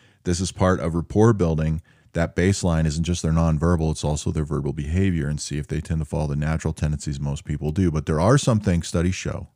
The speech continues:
especially in verbal responses, that indicate deception. For example,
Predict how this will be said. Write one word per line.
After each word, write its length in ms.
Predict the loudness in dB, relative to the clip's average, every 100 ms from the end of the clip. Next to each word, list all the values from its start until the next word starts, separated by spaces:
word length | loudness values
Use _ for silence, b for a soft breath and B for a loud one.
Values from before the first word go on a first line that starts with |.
| _ b b b b
especially 400 | -6 -4 0 0
in 100 | 0
verbal 320 | 2 2 4
responses, 600 | 2 0 -4 -4 -6 -6
that 180 | -6 -2
indicate 560 | 0 0 -2 -2 -4 -6 _ _ -10
deception. 600 | -6 2 4 4 0 -6 _ _ _ _ _ _ _ _ _ _ _ -12
For 140 | -4 -2
example, 640 | 2 2 2 2 -2